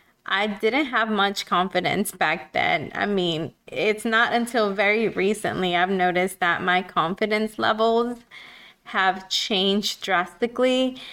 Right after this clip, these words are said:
And that's just ever since I began this personal development journey where I knew that I had to change. I ne-, I've always been that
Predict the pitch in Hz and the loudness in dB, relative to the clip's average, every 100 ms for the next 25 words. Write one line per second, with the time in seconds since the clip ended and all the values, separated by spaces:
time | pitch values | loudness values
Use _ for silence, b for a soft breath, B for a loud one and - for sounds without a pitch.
0 | B B - 220 202 196 214 - 220 214 | B B -2 0 2 0 -2 -2 0 0
1 | - 202 202 214 - 196 196 - 180 190 | 0 0 2 0 0 0 0 -2 -2 0
2 | 196 190 185 180 180 185 180 180 - 190 | 0 0 0 2 2 2 -2 -4 -4 -2
3 | 180 190 175 170 175 180 175 156 165 175 | -2 0 0 0 0 2 2 0 -2 -2
4 | 180 180 185 170 180 170 175 190 185 175 | 0 0 0 -2 0 0 0 0 0 2
5 | 190 190 175 165 160 160 - _ _ _ | 0 2 2 2 2 -2 -8 _ _ _
6 | - 185 190 190 - - 196 190 175 151 | -6 -2 -2 -2 -6 -4 -2 0 0 0
7 | 180 - B B B B B - 202 196 | -2 -4 B B B B B -2 -2 -2
8 | 202 208 202 196 - 196 196 190 190 202 | 0 2 2 0 0 0 2 2 4 2
9 | 202 196 190 190 190 180 180 175 | 0 0 0 2 2 2 2 0